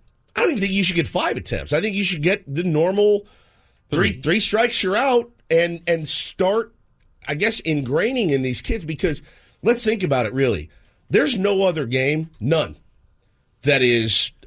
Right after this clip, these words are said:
Speaker 1: a-, more about failure and dealing with failure than the game of baseball. None. Golf's not, football's not, basketball's not.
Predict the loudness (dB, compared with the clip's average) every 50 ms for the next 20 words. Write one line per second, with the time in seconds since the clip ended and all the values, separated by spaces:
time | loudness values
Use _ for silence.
0 | -4 0 0 0 0 0 0 2 4 4 4 2 0 0 -2 -2 -2 0 0 0
1 | 0 -2 -4 -4 -6 -4 -4 -4 -2 -2 0 2 2 2 2 2 0 -2 -2 -2
2 | -2 0 0 0 0 0 -2 -2 -2 -2 -2 -2 -2 -2 -6 -8 -8 -8 -10 -12
3 | -8 -4 -2 0 0 0 -4 -6 -10 -14 -8 -4 -2 0 0 0 -2 -2 -2 0
4 | -2 -2 -4 -4 -8 -6 -2 0 0 0 0 0 -2 -2 -2 -2 0 0 0 0
5 | -2 -2 -2 -2 0 0 0 0 -2 -2 -2 -2 -4 -6